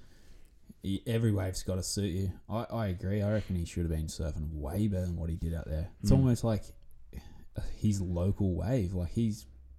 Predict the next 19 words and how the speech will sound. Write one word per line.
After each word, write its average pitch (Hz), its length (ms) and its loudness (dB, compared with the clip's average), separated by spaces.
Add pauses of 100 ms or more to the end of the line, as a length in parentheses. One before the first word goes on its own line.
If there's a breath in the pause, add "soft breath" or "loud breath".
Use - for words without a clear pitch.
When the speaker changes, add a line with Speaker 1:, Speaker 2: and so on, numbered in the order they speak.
Speaker 1:
pretty 120 220 4
close 110 420 0
to - 100 -2
the 104 80 4
wave. 95 260 2
He 107 100 4
could 101 120 2
have 98 80 4
done 98 160 4
a 90 60 2
lot 95 200 4
of 92 80 2
time 90 300 2
out 95 140 2
there 85 140 2
if 85 100 -2
he 85 80 0
wanted 92 300 0
to. 87 260 -2